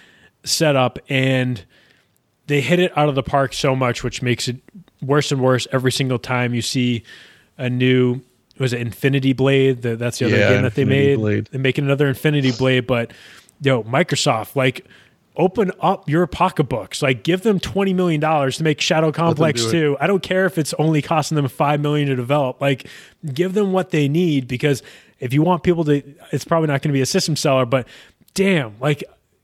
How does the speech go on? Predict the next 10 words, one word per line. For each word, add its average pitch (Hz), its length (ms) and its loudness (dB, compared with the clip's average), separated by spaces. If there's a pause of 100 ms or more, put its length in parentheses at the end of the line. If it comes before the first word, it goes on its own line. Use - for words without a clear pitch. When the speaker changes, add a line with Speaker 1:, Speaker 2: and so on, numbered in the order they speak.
(240)
Speaker 1:
I 160 80 0
want 185 240 0
another 151 300 0
Shadow 180 340 2
Complex 123 420 -4
from 131 180 -4
that 117 180 -4
team 131 260 -2
so 185 280 -2
bad. 139 400 0